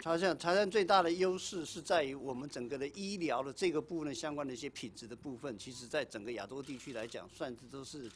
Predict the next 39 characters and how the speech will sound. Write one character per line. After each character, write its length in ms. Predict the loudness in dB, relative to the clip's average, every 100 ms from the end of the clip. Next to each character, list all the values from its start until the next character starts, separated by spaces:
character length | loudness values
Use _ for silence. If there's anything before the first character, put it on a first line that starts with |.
| -18 -20 -12
非 160 | -2 -2
常 160 | -2
非 100 | -4
常 160 | -4 -4
好 160 | -6 -8
的 80 |
这 120 | -8 -8
个 100 | -8
医 140 | -6
疗 120 | -6
的 120 | -8
品 200 | -12 -14
质。 220 | -16 -18 -18 -12
整 160 | -8
个 80 | -8
医 200 | -4 0
疗 180 | 0 0
这 80 | -4
个 80 |
体 180 | -6 -8
系 160 | -8 -8
的 80 | -8
部 160 | -8
分， 120 | -8
其 120 | -10 -12
实 40 |
建 200 | -4 -2
构 140 | -2
在 140 | -4 -4
这 80 | -6
样 80 |
的 60 | -8
基 140 | -10
础 120 | -12 -14
之 140 | -14
下， 240 | -10 -10 -10 -12
第 80 | -12
一 40 |
个。 140 | -10